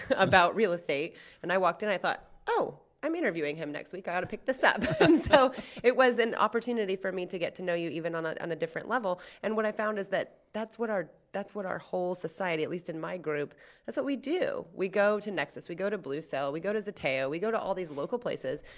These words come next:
and we sit down and we have a connection with somebody else, and we learn who they are and what they're about, and then we spur business from there. And sometimes it's not even business, it's that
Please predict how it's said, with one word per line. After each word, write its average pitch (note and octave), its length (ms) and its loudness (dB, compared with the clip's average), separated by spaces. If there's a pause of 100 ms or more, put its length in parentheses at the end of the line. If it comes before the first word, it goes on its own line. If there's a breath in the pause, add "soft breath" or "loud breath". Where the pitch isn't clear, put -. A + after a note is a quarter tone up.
(160 loud breath)
and F3 180 -4
we E3+ 100 -4
sit G#3 300 -8
down C#3+ 360 -4
and D#3 120 -8
we D3+ 100 -4
have D#3+ 200 -8
a D#3+ 60 -6
connection D3 800 -8 (360 soft breath)
with E3+ 140 -4
somebody F3+ 440 -4
else, E3 260 -6
and D#3 80 -8
we D#3 120 -4
learn D#3 220 -2
who D3+ 120 -10
they C#3+ 140 -4
are C#3+ 320 -6
and D#3+ 100 -6
what D3+ 140 -8
they're D3+ 140 -2
about, C#3 480 -6
and D3 140 -8
then D3 220 -6
we D3 140 -6
spur D3 400 -4
business F#3 400 -6
from C#3 220 -10
there. - 160 -12
And E3+ 120 -10
sometimes A3+ 440 -6
it's G3 120 -14
not F#3+ 140 -4
even E3 200 -8
business, C4 360 -8
it's F3+ 180 -10
that - 200 -6